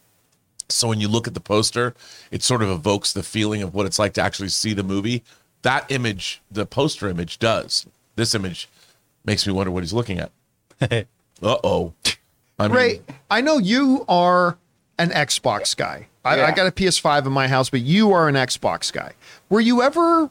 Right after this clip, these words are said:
Speaker 3: like, growing up, were you and
Speaker 4: Look
Speaker 3: Ann ever, like, Nintendo? Did you ever have Nintendo stuff?
Speaker 4: I can be the Xbox guy. I, I, I've been an Xbox guy, but when it comes to, like, properties from Nintendo, that they, I think they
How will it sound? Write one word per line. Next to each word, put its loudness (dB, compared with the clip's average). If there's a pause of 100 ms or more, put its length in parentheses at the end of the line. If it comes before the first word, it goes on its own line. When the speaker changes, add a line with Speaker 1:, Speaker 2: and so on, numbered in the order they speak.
Speaker 3:
like, 0
growing 2
up, 0
were 0
you 2
and 2
Speaker 4:
Look 2
Speaker 3:
Ann 0
ever, 2
like, 2
Nintendo? 2
Did -2
you 2
ever 2
have 2
Nintendo 0
stuff? -2 (320)
Speaker 4:
I 2
can 0
be 4
the 4
Xbox 2
guy. 4 (380)
I, 4
I, 6 (180)
I've 2
been 4
an 4
Xbox 0
guy, 4
but 2
when 2
it -2
comes 0
to, 2
like, 2
properties 0
from 4
Nintendo, 4 (480)
that 4
they, 2
I 2
think -2
they 2